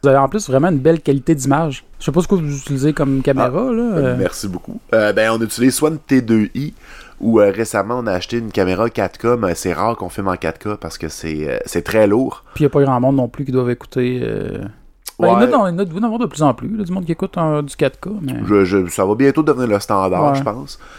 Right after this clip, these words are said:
Speaker 2: Mais, mais c'est vraiment une question de, de montage, surtout si on fait des effets spéciaux, ça
Speaker 1: Ah, ça doit
Speaker 2: devient
Speaker 1: être lourd en
Speaker 2: l'enfer.
Speaker 1: tabarnak.
Speaker 2: Ouais, <laughs> c'est, c'est les, euh, par exemple, on fait souvent des green screen dans, euh, dans les resellers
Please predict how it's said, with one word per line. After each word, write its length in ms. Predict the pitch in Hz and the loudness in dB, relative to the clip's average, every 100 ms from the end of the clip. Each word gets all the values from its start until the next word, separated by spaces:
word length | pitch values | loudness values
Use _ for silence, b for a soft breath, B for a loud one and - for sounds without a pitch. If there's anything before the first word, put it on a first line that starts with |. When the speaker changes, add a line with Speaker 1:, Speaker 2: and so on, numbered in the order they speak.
| B - | B -2
Speaker 2:
Mais, 240 | 101 98 | 2 2
mais 120 | 98 95 | 2 0
c'est 140 | 107 | 2
vraiment 160 | 104 120 | 2 0
une 60 | |
question 340 | 113 98 110 107 | 0 -2 -2 2
de, 180 | 98 | 2
de 140 | 87 95 | 4 0
montage, 560 | 92 92 95 98 117 | 0 0 0 0 -2
surtout 220 | - - 107 | -8 -14 -6
si 80 | |
on 60 | 104 | -2
fait 120 | 107 | 0
des 160 | 95 82 | -2 -2
effets 140 | 87 | -6
spéciaux, 360 | 90 - 82 - | -8 -8 -6 -6
ça 120 | - - | -2 2
Speaker 1:
Ah, 40 | |
ça 80 | 131 | 4
doit 160 | 135 123 | 2 2
Speaker 2:
devient 40 | |
Speaker 1:
être 120 | - | 0
lourd 260 | 139 147 156 | 2 4 4
en 160 | 143 123 | 4 0
Speaker 2:
l'enfer. 200 | - 107 | 0 0
Speaker 1:
tabarnak. 440 | 131 123 135 143 B B B _ | 0 -4 -8 -10 B B B _
Speaker 2:
Ouais, 140 | 90 92 - - | -4 -4 -4 -12
<laughs> 200 | - 107 | -12 0
c'est, 240 | 107 104 | 2 4
c'est 140 | 117 | 2
les, 260 | 110 107 104 | 4 6 6
euh, 160 | 98 90 | 4 2
par 160 | 101 | 0
exemple, 320 | 98 92 123 104 | -2 -2 -2 -2
on 40 | |
fait 120 | 107 | -6
souvent 160 | - 113 | -2 0
des 120 | 107 | 0
green 200 | 92 101 | -2 -4
screen 360 | 92 - 113 117 | -4 -4 -4 -2
dans, 360 | 90 90 87 | -2 0 0
euh, 340 | 85 82 78 76 | 0 0 -2 -4
dans 220 | 76 85 | -2 -2
les 100 | 87 | -2
resellers 440 | 90 101 95 143 | -2 0 2 2